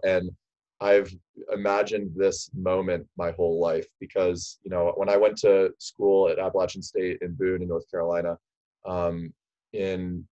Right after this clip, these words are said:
college, you know, I, I saw that, you know, there was no collegiate climbing teams. There was no way for someone to get a, uh,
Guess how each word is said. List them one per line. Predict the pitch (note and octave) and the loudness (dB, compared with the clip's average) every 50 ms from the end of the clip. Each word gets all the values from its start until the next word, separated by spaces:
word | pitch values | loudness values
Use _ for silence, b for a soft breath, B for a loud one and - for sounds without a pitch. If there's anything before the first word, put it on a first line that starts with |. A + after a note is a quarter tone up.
| _ _ | _ _
college, | - G2+ G#2 A#2+ A#2 G#2 F#2+ F#2 F2+ | -2 2 6 6 8 6 6 4 0
you | F#2 F#2+ | -6 -4
know, | F#2 F#2 F2+ | -2 2 2
I, | F2+ F2 - - | 2 2 2 0
I | F2+ F2+ | -2 -2
saw | F2 - - - F#2+ G2 G#2 G#2 G#2 F#2+ | -2 -4 -4 0 2 4 6 6 6 6
that, | F#2+ F#2 E2+ - _ _ _ _ _ _ _ _ | 4 2 0 -2 _ _ _ _ _ _ _ _
you | G2+ G2 | -10 -6
know, | F2+ F2+ F2+ | -2 -2 0
there | E2 F#2+ G2 | 2 2 2
was | F#2+ F#2+ F2+ F2+ | 2 0 -2 -2
no | F2+ F2+ F#2+ G2+ G#2 G#2+ G#2 G2+ - - | 0 4 6 6 6 4 2 -4 -10 -8
collegiate | - G#2+ G2 G2+ G#2+ G#2+ A2 G#2+ | -4 -4 -4 -2 -4 -4 -6 -8
climbing | - - F#2+ G2 A#2 A#2 A2+ | -6 -6 -6 -6 -6 -6 -8
teams. | G#2 F2+ E2 D#2+ - | -8 -8 -8 -4 -4
There | G2+ F#2 | -2 -2
was | F2+ F#2+ | -2 2
no | G2+ G2+ G2+ | 4 4 4
way | F#2 F#2+ F#2+ G2+ | 6 6 4 4
for | G2+ - G2 | 2 0 -2
someone | - - G2 F#2+ F#2+ F#2+ E2+ | -4 -4 -4 -4 -4 -4 -2
to | F#2+ F2+ F2 E2+ F2+ D#2+ | 0 0 0 -2 -2 -2
get | G2 F#2 F#2 F2 - - F2+ | 0 0 0 0 -2 -2 0
a, | F2 F2 F2 E2+ E2+ E2 E2+ _ _ _ _ _ _ _ _ _ - E2+ | 0 2 2 2 0 -2 -6 _ _ _ _ _ _ _ _ _ -12 -8
uh, | E2+ E2 E2 E2 D#2+ D#2 D#2 D#2 D2+ D2 C#2+ | -6 -6 -6 -4 -4 -4 -2 -2 -2 -2 -4